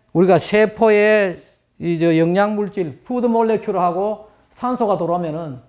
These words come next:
이것을 이제 에너지로 해야 되는데, 바로 여기에 이걸 이제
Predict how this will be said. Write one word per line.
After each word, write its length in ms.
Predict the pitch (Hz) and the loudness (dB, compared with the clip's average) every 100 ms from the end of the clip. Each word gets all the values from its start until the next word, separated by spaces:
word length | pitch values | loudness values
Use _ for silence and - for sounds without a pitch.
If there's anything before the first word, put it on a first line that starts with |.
| _ _ _ _ - | _ _ _ _ 0
이것을 380 | 202 220 233 220 | 4 6 6 4
이제 320 | 190 185 160 | 4 2 2
에너지로 440 | 190 240 233 202 | 2 4 2 2
해야 160 | 151 151 | 0 -6
되는데, 440 | 135 123 147 123 117 _ _ _ _ _ _ - | -8 -10 -12 -14 -18 _ _ _ _ _ _ 0
바로 240 | 185 196 | 2 4
여기에 680 | 226 277 247 202 214 220 175 | 4 4 6 6 4 0 0
이걸 320 | 247 269 269 233 | 4 6 6 6
이제 580 | 220 220 185 160 - | 6 6 6 2 -6